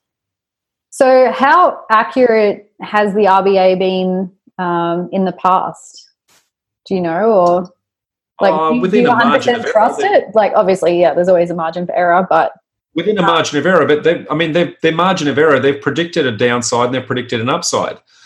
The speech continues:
Speaker 1: Mm-hmm.
Speaker 2: So this, the pink is what they think is gonna happen,
Speaker 1: Mm-hmm.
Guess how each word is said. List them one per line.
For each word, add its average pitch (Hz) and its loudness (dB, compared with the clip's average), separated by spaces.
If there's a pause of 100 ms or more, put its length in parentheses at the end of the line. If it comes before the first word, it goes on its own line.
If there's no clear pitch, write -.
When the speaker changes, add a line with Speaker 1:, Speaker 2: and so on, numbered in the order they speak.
Speaker 1:
Mm-hmm. 240 4
Speaker 2:
So 135 2
this, 143 -4 (140)
the - -14 (100)
pink 190 -6
is 147 -2
what 135 -2
they 120 0
think 180 -4
is 151 -2
gonna 113 -4
happen, 135 -4 (400)
Speaker 1:
Mm-hmm. 277 2